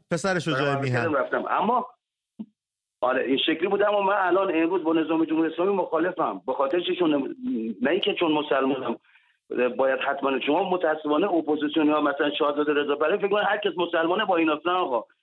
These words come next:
Speaker 2: این شکلی نیست. ما الان تو خود همین مشهد هستیم، شما از ما آقا امیرعلی بپرسین تو مشهد چطوریه.
Speaker 1: بله.
Speaker 2: مشهد به عنوان شهر مذهبی اصلاً مذهبی نیست اصلاً کلاً.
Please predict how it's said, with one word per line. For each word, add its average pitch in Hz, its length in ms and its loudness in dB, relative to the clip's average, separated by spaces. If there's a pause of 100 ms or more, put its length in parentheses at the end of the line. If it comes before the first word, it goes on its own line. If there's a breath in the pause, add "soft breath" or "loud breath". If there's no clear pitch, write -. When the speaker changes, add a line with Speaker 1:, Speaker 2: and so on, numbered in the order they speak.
(140)
Speaker 2:
این 147 140 2
شکلی 170 300 0
نیست. 160 240 2
ما 156 140 2
الان 156 240 2
تو 151 80 -8
خود 156 200 -2
همین 143 180 2
مشهد 135 320 0
هستیم، 131 360 -2 (340 soft breath)
شما 147 160 2
از 139 60 2
ما 143 180 2
آقا 135 160 2
امیرعلی 131 380 0
بپرسین 123 420 -2
تو 139 80 -4
مشهد 123 320 0
چطوریه. 98 460 -8 (100)
Speaker 1:
بله. 107 280 -4
Speaker 2:
مشهد 135 260 -2
به 135 60 -2
عنوان 151 260 0
شهر 151 220 0
مذهبی 131 440 0
اصلاً 147 240 0
مذهبی 123 420 0
نیست 143 200 0
اصلاً 92 280 -8
کلاً. 87 320 -14